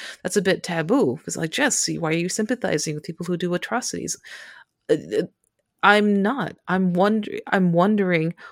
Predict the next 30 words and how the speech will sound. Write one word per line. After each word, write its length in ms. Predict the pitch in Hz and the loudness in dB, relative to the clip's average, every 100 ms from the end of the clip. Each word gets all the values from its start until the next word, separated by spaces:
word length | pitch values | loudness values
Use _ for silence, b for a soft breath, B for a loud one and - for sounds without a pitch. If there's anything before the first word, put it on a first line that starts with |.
| B | B
what 380 | 170 165 180 220 | -2 2 2 2
in 180 | 196 196 | 0 2
our 140 | 190 | 2
current 420 | 185 - 185 180 - | 0 0 0 0 -2
society 340 | 180 190 175 | -2 0 0
is 80 | 165 | -2
so 200 | - 190 | -2 -4
fucking 540 | - - 190 185 156 | -6 -4 -2 -2 -4
broken 760 | 143 139 151 247 - 55 175 208 b b b b b - | -4 0 2 2 0 -4 -4 -4 b b b b b -8
that 300 | 175 190 175 | 2 2 4
these, 280 | 202 202 - | 2 0 0
that 180 | 180 180 | 0 0
so 400 | - - 226 220 | 2 0 2 4
many 280 | 233 220 208 | 4 2 2
people 440 | 202 214 208 160 | 0 -2 0 -2
feel 340 | 165 - 196 190 | -2 -2 0 2
they 160 | 180 180 | 2 0
have 200 | 175 156 | 0 2
nothing 540 | 160 175 180 208 180 | 2 2 2 0 2
left 220 | 175 - | 0 -2
to 80 | 160 | -4
lose 340 | 160 160 143 B B B B B _ _ _ _ _ _ _ | 0 0 0 B B B B B _ _ _ _ _ _ _
and, 280 | 110 175 175 | -2 0 2
and, 280 | 185 185 165 | 4 2 2
and 240 | 175 175 | 2 0
pull, 220 | - - - | 2 0 2
and 180 | 175 165 | 0 2
do 140 | 170 | 4
this 140 | 131 | 4
shit. 260 | - - | 2 -6